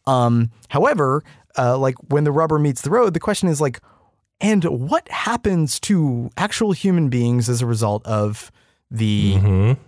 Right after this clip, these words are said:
Speaker 1: sort of, uh, the use of these things? And I think what I've seen, and, uh, you know, at a very practical level, like, what really matters in these studies of, like,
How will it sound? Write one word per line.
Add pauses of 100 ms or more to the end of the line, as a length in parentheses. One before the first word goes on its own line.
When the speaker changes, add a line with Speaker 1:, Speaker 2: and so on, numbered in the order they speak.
(120)
Speaker 1:
sort
of,
uh,
the
use
of
these
things?
And
I
think (360)
what (120)
I've
seen,
and,
uh, (520)
you
know, (720)
at
a
very
practical
level,
like, (800)
what
really
matters
in (240)
these (460)
studies
of,
like,